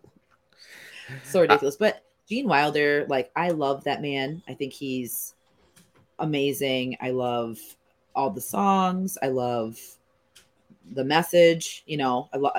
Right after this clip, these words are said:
Speaker 1: the, still, the ending always gets me. I love the fucking ending. Um, so yeah, I won't, I won't
Speaker 2: It's a
Speaker 1: talk
Speaker 2: cla-
Speaker 1: too much about it. But.
Speaker 2: Well, it's a classic for a reason.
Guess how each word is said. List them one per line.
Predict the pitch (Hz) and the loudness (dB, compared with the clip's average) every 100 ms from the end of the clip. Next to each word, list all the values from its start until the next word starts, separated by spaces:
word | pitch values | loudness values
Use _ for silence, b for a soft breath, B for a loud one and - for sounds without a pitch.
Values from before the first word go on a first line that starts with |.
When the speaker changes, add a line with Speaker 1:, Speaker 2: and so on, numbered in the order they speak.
| - | -2
Speaker 1:
the, | 160 | -4
still, | - 233 - 165 | 4 4 4 -2
the | 180 | 2
ending | 165 165 156 | 4 4 4
always | 135 135 131 - | 2 2 0 0
gets | 127 - | -2 -4
me. | 120 120 - 135 | -8 -10 -10 -6
I | |
love | 139 131 | -2 -2
the | 127 | -4
fucking | - 117 117 | -8 -6 -6
ending. | 117 117 113 127 _ _ _ _ _ _ | -6 -6 -6 -8 _ _ _ _ _ _
Um, | 123 127 120 113 107 - _ _ _ _ _ _ | -6 -2 -2 -4 -6 -12 _ _ _ _ _ _
so | - | -8
yeah, | 196 220 _ _ - | -6 -6 _ _ -8
I | |
won't, | 151 - - | -6 -6 -4
I | |
won't | 147 143 | 2 4
Speaker 2:
It's | 240 | 4
a | |
Speaker 1:
talk | 127 | 2
Speaker 2:
cla- | 139 | 2
Speaker 1:
too | 147 | 0
much | 127 | -2
about | 113 101 | -4 -4
it. | - _ | -6 _
But. | - - _ _ _ _ _ | -16 -16 _ _ _ _ _
Speaker 2:
Well, | 254 | 0
it's | 262 254 | 0 -2
a | 240 | -2
classic | - 202 165 120 | 4 4 4 0
for | - 107 | 2 2
a | 90 | 4
reason. | 107 120 90 | 0 -2 -4